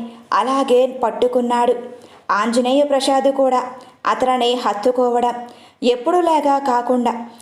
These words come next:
ఏదో బాధతో, వ్యధతో అతను నలిగిపోతున్నట్టుగా అనిపించింది అతనుకు. ఇద్దరూ వేరుపడి నవ్వుకుంటూ ఒకరి మీద ఒకరు జోకులేసుకుంటూ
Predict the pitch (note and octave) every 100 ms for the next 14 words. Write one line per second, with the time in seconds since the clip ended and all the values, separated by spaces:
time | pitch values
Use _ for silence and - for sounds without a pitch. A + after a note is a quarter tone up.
0 | - - A#3 B3+ C4 C4 A#3 A3+ A#3+ B3
1 | A#3 - - - _ G3+ A#3 A#3+ D#4+ D#4+
2 | D#4 A#3+ B3+ B3 B3 A#3 G#3+ A#3 C#4 C4
3 | B3+ C4 B3 A#3+ A#3 A#3+ A#3+ - A3+ A#3
4 | B3 - A#3+ B3 A#3 A#3 A#3+ A#3 A#3+ -
5 | - - - - _ G#3 A#3 A#3+ B3+ B3
6 | B3 A3+ B3 C4 B3 A#3+ A#3+ - - -
7 | A#3 A#3+ A#3+ D#4 C#4+ B3+ B3 B3 - -
8 | - B3 B3 C#4 C4 D4+ D4+ D4+ C#4 B3
9 | B3 B3 A#3 A#3 C4 A#3+ A#3+ B3 A#3 A#3